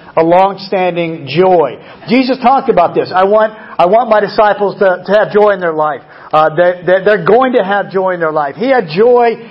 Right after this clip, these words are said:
in his life. I think that's an important sort of mental image for us to have, those of us, uh, who follow Christ. Sometimes we think of Jesus as a very stoic, uh, very, uh, you know,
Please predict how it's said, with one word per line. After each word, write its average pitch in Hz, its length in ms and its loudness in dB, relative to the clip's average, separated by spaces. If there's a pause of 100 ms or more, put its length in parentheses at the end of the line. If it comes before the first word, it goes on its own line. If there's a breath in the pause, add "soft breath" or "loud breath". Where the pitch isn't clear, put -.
(140 loud breath)
in 208 160 0
his 220 320 0
life. 185 320 2
I - 240 -2
think 302 80 0
that's 311 160 2
an 285 80 0
important 247 560 -2
sort 254 160 2
of 196 80 -2
mental 240 240 0
image 247 400 -4
for 226 160 0
us 214 160 0
to 208 80 2
have, 240 320 -2
those 208 160 -6
of 208 80 -6
us, 202 160 2
uh, - 480 -2
who 233 240 0
follow 269 320 4
Christ. 208 480 -2
Sometimes 254 400 -2
we 233 80 -2
think 247 240 -2
of 180 160 0
Jesus 220 400 -2
as 185 160 -2
a - 20 0
very 196 220 0
stoic, 247 640 0
uh, 190 720 -2
very, 220 480 -2
uh, 208 320 0
you 196 160 -8
know, 214 480 -2